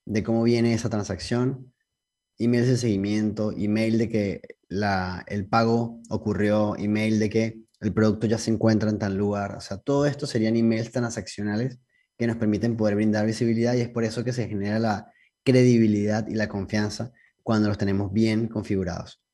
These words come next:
Próximo slide. Para ello, bueno, justamente acá les traía este, justamente el, el recurso que les comentaba, que es un, eh, para todo lo que tiene que ver en el mundo de la fintech, dentro del sitio web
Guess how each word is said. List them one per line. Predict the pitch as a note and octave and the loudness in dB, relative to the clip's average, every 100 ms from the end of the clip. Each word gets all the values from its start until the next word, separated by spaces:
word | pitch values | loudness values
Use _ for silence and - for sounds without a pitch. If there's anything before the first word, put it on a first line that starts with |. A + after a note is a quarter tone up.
| _ _ - - _ _ | _ _ -20 -20 _ _
Próximo | D3 C#3+ B2+ A2 | -2 2 2 0
slide. | - A#2+ E3 - _ _ _ _ _ _ _ _ _ _ _ _ - | 0 -2 -2 -10 _ _ _ _ _ _ _ _ _ _ _ _ -2
Para | G#2+ | 2
ello, | A2 C3 | 2 2
bueno, | B2 G#2+ G#2 | 2 0 -4
justamente | - A2+ A2+ A2+ | -6 -2 0 0
acá | A2+ A#2+ A#2+ - _ - | 0 0 -2 -14 _ -10
les | G#2 | -8
traía | - G2+ G2+ G#2+ A#2 A2+ | -2 0 2 2 0 -4
este, | F#2+ - A2 G2+ F#2+ F2+ E2+ F2 _ _ _ _ _ - | -8 -2 0 0 0 -4 -8 -14 _ _ _ _ _ -4
justamente | C3 C3 B2+ A#2 G2+ B2 B2+ - | -2 2 2 4 2 0 -2 -4
el, | G#2 G2+ F#2+ F#2 | -2 0 -2 -2
el | G2+ | -4
recurso | G#2+ G2+ B2 - | -4 0 -2 -2
que | C3 A2 | -2 -2
les | G2 | -2
comentaba, | - G2 F#2 A2 A#2 C3+ C3 - | -4 -4 -2 0 0 -2 -6 -14
que | - G2+ | -6 -6
es | - | -4
un, | G#2+ G#2 - | -4 -4 -4
eh, | G#2 G2 F#2+ - _ _ _ | -8 -6 -10 -14 _ _ _
para | G2+ G2+ | -4 -2
todo | A#2 | 0
lo | B2 | 0
que | |
tiene | G#2+ A2 | 2 0
que | A2 | 2
ver | G#2+ | 2
en | A2 | 4
el | |
mundo | G#2+ G#2+ | 2 2
de | G#2+ | 0
la | A2 | -2
fintech, | C#3 B2+ C#3 - - | 0 0 0 -6 -8
dentro | G#2 G2+ | -6 -4
del | G2+ | -6
sitio | G2 G#2 | -4 -2
web | A2+ B2+ | 2 0